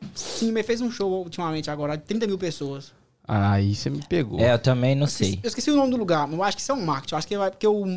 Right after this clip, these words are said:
Speaker 1: o maior público que já foi assistir um show de comédia foi cinquenta mil pessoas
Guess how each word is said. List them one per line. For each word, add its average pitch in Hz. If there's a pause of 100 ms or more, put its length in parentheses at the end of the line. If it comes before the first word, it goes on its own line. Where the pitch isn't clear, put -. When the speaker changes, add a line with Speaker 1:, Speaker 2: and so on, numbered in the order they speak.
Speaker 1:
o 151 (280)
maior 175
público 220
que 175
já 185
foi 185
assistir 180
um 170
show 180
de 160
comédia 170
foi 190
cinquenta 208
mil 196
pessoas 202